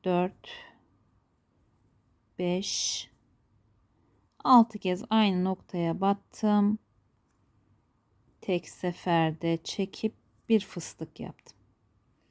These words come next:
Tepeye bir aldım. Hemen devamındaki trabzana battım. Şöyle ikili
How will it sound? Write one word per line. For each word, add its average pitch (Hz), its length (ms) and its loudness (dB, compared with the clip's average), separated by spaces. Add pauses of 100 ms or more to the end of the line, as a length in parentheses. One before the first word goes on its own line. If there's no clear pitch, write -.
(500)
Tepeye 190 460 0
bir 185 100 -2
aldım. 196 420 2
Hemen 190 440 2
devamındaki 170 1400 -2 (1200)
trabzana 160 760 -4
battım. 196 800 0 (1900)
Şöyle 175 720 -2 (560)
ikili 170 680 -2